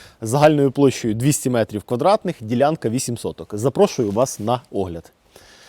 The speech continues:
Маємо автоматичні ворота, навіс на два автомобілі, також є зарядка під електромобіль. Ось тут у нас власний септик на десять кубів. Давайте зробимо невеличкий огляд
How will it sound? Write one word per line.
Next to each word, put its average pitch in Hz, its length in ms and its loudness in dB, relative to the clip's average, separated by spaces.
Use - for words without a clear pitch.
Маємо 151 400 8
автоматичні 160 560 2
ворота, 214 360 4
навіс 165 420 4
на 127 120 4
два 131 180 6
автомобілі, 113 640 0
також 139 280 2
є 127 220 2
зарядка 120 460 2
під 120 200 -2
електромобіль. 160 680 2
Ось 156 140 6
тут 139 160 6
у 135 40 4
нас 127 240 0
власний 123 420 2
септик - 580 -6
на 147 120 -4
десять 156 300 -4
кубів. 165 400 -4
Давайте 160 340 6
зробимо 147 380 4
невеличкий 156 500 4
огляд 143 380 2